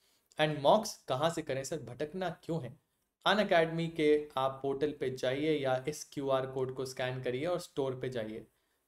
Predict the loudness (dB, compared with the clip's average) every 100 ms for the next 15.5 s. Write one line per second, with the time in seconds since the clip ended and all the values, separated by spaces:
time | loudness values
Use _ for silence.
0 | 2 4 4 4 4 4 4 0 0 0
1 | 0 -6 -4 -4 -4 -4 -4 -4 -4 -6
2 | -2 0 0 -2 -6 -6 0 0 2 -4
3 | -2 -2 0 0 2 2 2 2 0 -2
4 | -2 -2 -4 -4 -4 -2 -2 -2 0 0
5 | 0 -2 -6 -4 -2 -2 -2 -4 -4 -4
6 | -6 -12 -16 -20 _ _ _ _ -2 -2
7 | 0 -2 -2 -6 -14 _ _ _ 2 2
8 | 2 4 6 6 4 2 -2 -6 -6 -4
9 | 0 2 2 -2 -6 -2 -2 -2 -2 -4
10 | -2 0 0 -4 -8 -6 -4 -2 -2 -2
11 | -4 -2 -2 -2 -4 -4 -4 -4 -4 -8
12 | -6 -6 -8 -12 -16 -18 _ _ _ _
13 | _ 4 6 8 6 6 4 4 4 2
14 | 2 0 0 2 0 0 0 0 2 4
15 | 4 4 2 0